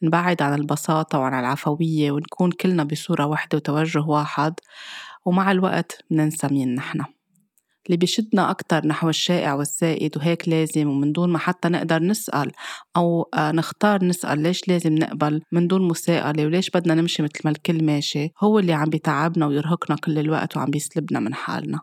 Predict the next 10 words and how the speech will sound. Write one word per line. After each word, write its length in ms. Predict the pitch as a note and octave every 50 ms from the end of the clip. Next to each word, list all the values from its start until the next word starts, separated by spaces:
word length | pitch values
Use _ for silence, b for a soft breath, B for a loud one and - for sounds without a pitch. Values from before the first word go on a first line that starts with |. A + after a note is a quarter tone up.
| - -
وبيخلينا 600 | F#3 F3+ F#3+ - - G3 F#3 F3+ G3+ G#3 G3+ F3+
بلا 180 | E3+ F3+ F3+
ما 120 | F3 E3+ E3
ننتبه 420 | D#3+ D#3 D#3 - F#3 F3 E3+ F3
نكون 340 | F3 F3 - - F3+ F3+ D#3+
أوقات 320 | D3 D3+ - D3+ F3+ -
كتيرة 400 | F#3 - - - - F#3 F#3 F3+
عم 200 | E3 C#3+ C#3 D#3
نعيش 320 | D3+ C#3+ D3+ E3+ F3+ - -
بأقنعة 720 | - - - - - - - E3+ D3+ C#3+ D3 D3+ D#3+